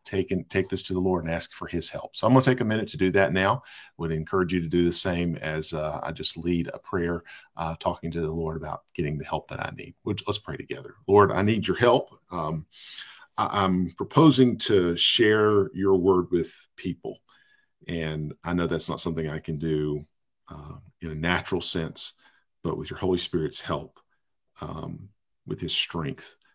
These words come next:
then I can actually teach the, the people something that's helpful, and you will, uh,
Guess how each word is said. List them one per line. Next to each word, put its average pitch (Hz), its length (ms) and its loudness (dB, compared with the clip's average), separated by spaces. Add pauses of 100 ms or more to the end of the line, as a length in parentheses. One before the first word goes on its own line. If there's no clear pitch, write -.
(240)
then 76 360 -2
I 90 140 0
can 90 160 -2
actually 82 260 -4
teach - 480 -4
the, 80 320 -4
the - 80 -16
people 90 380 -2
something 82 340 -2
that's 78 160 -2
helpful, - 480 -2 (420)
and 78 220 -8
you 90 120 -6
will, 80 400 -4 (120)
uh, 76 340 -8